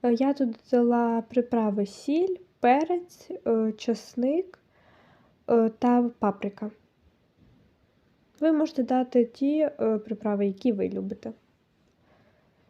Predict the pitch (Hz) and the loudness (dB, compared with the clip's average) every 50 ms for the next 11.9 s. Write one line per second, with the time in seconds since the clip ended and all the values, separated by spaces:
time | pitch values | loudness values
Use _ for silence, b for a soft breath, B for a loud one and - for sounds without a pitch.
0 | b b b _ _ _ _ _ _ _ _ _ - - 240 - - - 262 247 | b b b _ _ _ _ _ _ _ _ _ -14 -14 -14 -10 -2 -2 -2 0
1 | - 240 233 214 214 214 - - - 339 359 359 - - 330 311 302 302 302 302 | 0 0 0 0 -2 -4 -6 -6 -2 -2 -2 -4 -4 -8 -8 -6 -6 -6 -8 -10
2 | _ _ _ _ _ _ _ _ _ _ _ _ _ _ - _ - - - - | _ _ _ _ _ _ _ _ _ _ _ _ _ _ -20 _ -20 -14 -6 -4
3 | 233 220 220 214 202 214 202 208 208 202 - - - 220 - - 254 269 311 320 | -4 -2 -2 -2 -4 -4 -4 -4 -4 -6 -8 -10 -12 -10 -6 -4 -2 -2 -2 -2
4 | - - 294 277 254 - - 247 233 - - 233 233 233 - - 208 208 202 - | -2 -2 -2 -2 -2 -4 -6 -8 -6 -4 -6 -6 -6 -6 -8 -10 -10 -10 -10 -12
5 | 214 - _ - - - _ _ _ _ _ _ _ _ _ _ _ _ - _ | -16 -16 _ -20 -20 -20 _ _ _ _ _ _ _ _ _ _ _ _ -20 _
6 | _ _ _ _ _ _ _ _ _ _ _ _ _ _ _ b b b b b | _ _ _ _ _ _ _ _ _ _ _ _ _ _ _ b b b b b
7 | b b b b b b b b b b b b b b b b b b b b | b b b b b b b b b b b b b b b b b b b b
8 | b b - 359 359 415 403 - - 262 - - - 294 285 285 285 - 262 254 | b b -2 0 0 0 0 0 -6 -6 -6 -4 -2 0 2 2 2 2 0 -4
9 | - - 277 240 254 240 247 254 262 262 262 262 254 247 254 - - 247 262 269 | -2 -2 0 0 0 0 0 0 0 2 2 2 0 -2 -2 -4 -2 0 0 0
10 | 262 - - - 233 220 240 233 233 226 226 220 220 226 233 - - - _ - | 0 -4 -10 -10 -4 -2 0 0 0 2 0 2 2 0 0 -2 -6 -18 _ -8
11 | - 233 220 214 214 - - 214 233 277 311 359 339 311 302 294 294 | -4 -2 -2 -2 -4 -4 -4 -2 -2 0 0 0 0 -2 -2 -4 -6